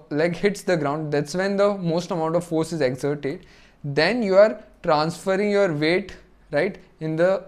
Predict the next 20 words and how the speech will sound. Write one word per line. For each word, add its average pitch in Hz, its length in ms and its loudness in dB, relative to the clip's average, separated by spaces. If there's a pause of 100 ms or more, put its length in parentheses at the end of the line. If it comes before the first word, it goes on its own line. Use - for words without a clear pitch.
(360)
stance 180 560 -2
phase 180 340 -2
where 147 260 -4
the 143 160 -2
mid 165 280 -2
swing 170 220 -4
is 143 140 -2
there, 151 240 -2 (240)
you 160 120 0
are 165 80 2
just 202 240 -2
transferring 190 560 0
your 170 200 2
weight, 156 280 -4 (360)
and 151 200 -4
then 208 280 2
again 175 240 0
you 214 80 0
are 220 80 -2
pushing 220 400 -2